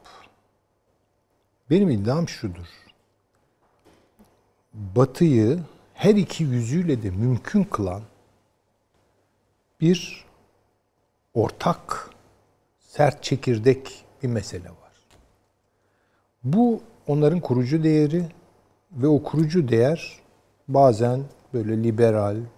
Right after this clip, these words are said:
demokratik manzaralar çıkarabilir karşımıza. Bazen de faşizan, totaliter, otoriter manzaralar çıkarabilir. Çıkarabilir. Yani bu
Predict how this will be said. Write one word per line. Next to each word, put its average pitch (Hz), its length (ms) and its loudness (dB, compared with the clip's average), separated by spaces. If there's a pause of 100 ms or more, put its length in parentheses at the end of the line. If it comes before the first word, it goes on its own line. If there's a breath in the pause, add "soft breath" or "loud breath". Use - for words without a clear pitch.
(300)
demokratik 117 800 -2
manzaralar 107 600 0
çıkarabilir 107 680 -4
karşımıza. 160 680 -6
Bazen 98 420 0
de 156 200 4 (920 soft breath)
faşizan, 120 760 0 (120)
totaliter, 113 640 -2
otoriter 123 600 -6
manzaralar 107 640 -6
çıkarabilir. 123 760 -6
Çıkarabilir. 170 640 -2 (800 soft breath)
Yani 127 360 2
bu 143 400 -2